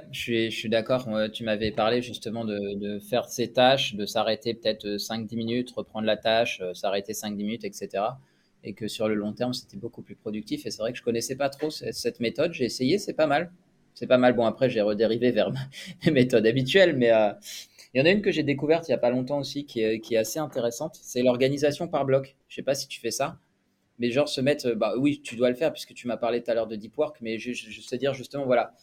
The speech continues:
là, ça va être, euh, des sessions bloc deep work. Euh, là, ça va être une session plutôt administrative. Là, ça va être une session, je sais pas, euh, sport. Là, ça va être une session. Et en fait, en travaillant comme ça, ce qui est cool, c'est que tu peux les adapter en fonction de ta courbe d'énergie de la journée.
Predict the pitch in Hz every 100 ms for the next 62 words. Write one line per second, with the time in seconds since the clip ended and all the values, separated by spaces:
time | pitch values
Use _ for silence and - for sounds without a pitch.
0 | _ _ 120 135 156 131 123 143 139 120
1 | 117 123 139 131 156 135 139 139 131 -
2 | 135 151 - _ _ _ _ 110 117 120
3 | 120 120 117 113 _ 127 139 156 151 120
4 | 131 131 135 139 135 - 151 143 131 135
5 | 120 127 123 123 127 127 147 156 127 -
6 | _ _ _ 117 135 147 147 120 123 127
7 | 135 135 135 - 143 143 117 - 113 127
8 | 131 107 - 151 160 156 - _ _ _
9 | 127 131 131 131 135 127 120 143 117 120
10 | 202 202 135 - 139 160 160 135 175 185
11 | - 135 160 208 156 127 135 135 151 139
12 | 143 131 - - 175 180 135 - 175 127
13 | 120 120 117 123 123 156 131 131 131 -
14 | 135 131 123 131 127